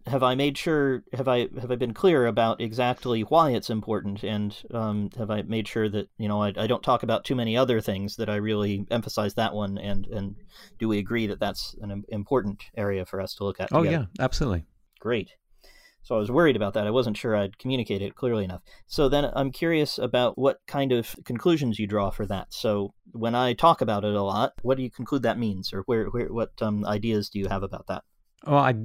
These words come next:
Speaker 2: I think that we really stress how important it is, and therefore how important it is we get it right. Uh, we wanna make sure that we, we really have it, everything down and everything really,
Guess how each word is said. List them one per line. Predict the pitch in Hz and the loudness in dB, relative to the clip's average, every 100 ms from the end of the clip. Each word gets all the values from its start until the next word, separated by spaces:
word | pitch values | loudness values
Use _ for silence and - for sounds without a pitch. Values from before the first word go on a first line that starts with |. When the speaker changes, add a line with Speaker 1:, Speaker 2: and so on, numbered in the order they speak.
| - 143 | -2 0
Speaker 2:
I | |
think | 113 139 107 | 2 2 0
that | - 110 113 | 2 2 2
we | 127 98 | 2 2
really | 101 117 95 | 2 2 2
stress | - 107 | 0 0
how | - | 2
important | 98 92 147 139 104 | 0 4 4 6 2
it | |
is, | 101 107 | 2 2
and | 98 | 2
therefore | 101 101 107 | 2 2 2
how | 90 107 | 2 0
important | 107 - 107 | 4 6 6
it | |
is | - | 2
we | 101 | 4
get | 101 | 4
it | 98 | 4
right. | 101 117 92 - - - - - - - | 4 2 0 -8 -20 -20 -20 -20 -20 -2
Uh, | 127 92 90 98 | 2 4 2 0
we | 117 | 0
wanna | 98 95 | 0 2
make | 92 98 | 0 -2
sure | - 104 92 | -2 0 0
that | 104 120 | -2 -2
we, | 98 90 - | -2 -2 -4
we | 160 95 | -2 0
really | 92 104 95 92 220 | 2 2 2 -2 -4
have | 127 98 | -4 -2
it, | 98 - - | -2 -6 -8
everything | - 107 98 92 | -4 0 0 0
down | 98 92 90 | 2 2 2
and | 92 | 0
everything | 92 98 90 90 - - - _ | 0 -2 -2 -4 -10 -20 -20 _
really, | - 104 90 | 0 2 2